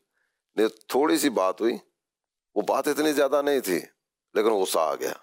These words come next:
جب غصے میں اگر صبر کا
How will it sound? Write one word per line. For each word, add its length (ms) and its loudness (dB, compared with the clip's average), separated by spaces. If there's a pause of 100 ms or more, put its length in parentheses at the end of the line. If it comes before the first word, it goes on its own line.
(1120)
جب 100 0
غصے 480 0
میں 120 2
اگر 160 2
صبر 380 0
کا 100 0